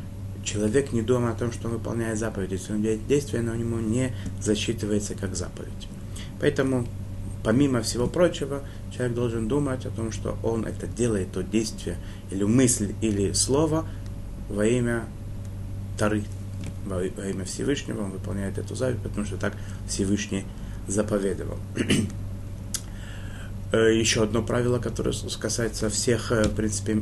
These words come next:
заповедей, которые есть, пожалуй, всех заповедей, которые существуют, это мицва бо ютар мибишлухо. То есть человек может что-то сделать сам,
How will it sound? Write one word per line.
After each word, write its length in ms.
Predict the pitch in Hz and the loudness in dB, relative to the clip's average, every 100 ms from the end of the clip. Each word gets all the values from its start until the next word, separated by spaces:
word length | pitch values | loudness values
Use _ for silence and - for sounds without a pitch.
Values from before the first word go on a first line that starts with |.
| 98 104 | 0 -2
заповедей, 580 | 107 104 107 101 98 | 0 0 0 -2 -2
которые 640 | 104 104 - 104 101 98 98 - - - - | -2 -4 -2 0 0 0 -2 -6 -8 -8 -2
есть, 500 | 98 104 101 - - - - - - | 4 4 4 -2 -4 -6 -6 -4 -4
пожалуй, 280 | 98 104 101 | 0 2 2
всех 240 | 92 - 90 | 0 -2 -2
заповедей, 440 | 82 - - 90 | -4 -4 -4 -4
которые 300 | - - 90 | -4 -6 -6
существуют, 580 | - 85 - - 127 135 - - - - | -4 -4 -4 0 2 2 -2 -6 -6 0
это 460 | 123 123 127 123 - - | 2 4 4 4 0 0
мицва 400 | 104 104 - 117 | 2 2 4 4
бо 180 | 107 117 | 4 4
ютар 320 | 107 104 104 | 4 2 0
мибишлухо. 580 | 101 95 - 98 - - - - - - - - - - | 0 -2 -2 -4 -4 -6 -6 -8 -8 -6 -6 -6 -4 6
То 100 | 143 | 10
есть 240 | 143 131 | 10 8
человек 480 | - 120 117 131 - | 2 2 4 2 2
может 220 | 123 117 | 0 0
что-то 320 | 107 - 110 104 | -2 -4 0 0
сделать 440 | 101 113 110 104 | 2 4 4 4
сам, 540 | - - 98 113 170 | 2 4 4 4 2